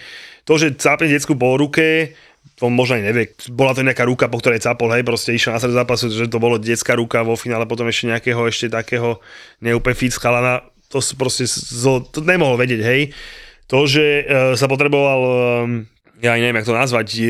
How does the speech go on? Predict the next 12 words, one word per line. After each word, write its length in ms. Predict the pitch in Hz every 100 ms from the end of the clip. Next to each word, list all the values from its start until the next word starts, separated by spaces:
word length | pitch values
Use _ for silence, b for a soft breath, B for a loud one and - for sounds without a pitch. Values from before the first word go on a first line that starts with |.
| 110 110
vygeniť 400 | 123 135 135 123
na 160 | 120 127
Manchester 400 | 135 131 120 123
United 240 | 127 131
s, 80 | -
s 160 | 120 113
rozhovorom, 640 | 123 131 131 131 131 131 b
som 320 | _ - 147 147 -
tiež 400 | - 160 202 208 175
nejakou 400 | 151 165 208 170
formou 360 | 151 160 202
chápal 680 | 196 101 95 131 151 190 190